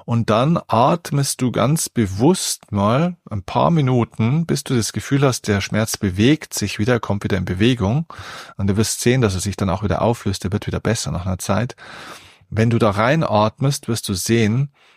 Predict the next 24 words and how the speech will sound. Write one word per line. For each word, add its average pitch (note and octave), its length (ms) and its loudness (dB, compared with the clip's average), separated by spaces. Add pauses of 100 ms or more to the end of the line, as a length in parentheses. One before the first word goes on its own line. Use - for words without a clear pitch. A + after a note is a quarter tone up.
(120)
dass - 180 -2
du A#2 60 -4
nur A2 100 0
noch G2 100 0
ein G2 120 -2
paar B2 260 0
Minuten A#2+ 540 2
diesen G2+ 240 -4
Schmerz G#2+ 560 -2
verändern G2+ 500 -2
kannst, - 520 -12 (220)
ja. G#2+ 260 -6 (600)
Und A#2 160 0
so C#3 160 6
lange D3+ 320 2
atmest C3 520 0
du D3+ 80 0
dann D3+ 300 2
ganz C3 300 -2
bewusst A#2+ 480 -2
in C3 200 -2
diesen C3+ 280 -2
Punkt - 380 -4
hinein. A2+ 580 -2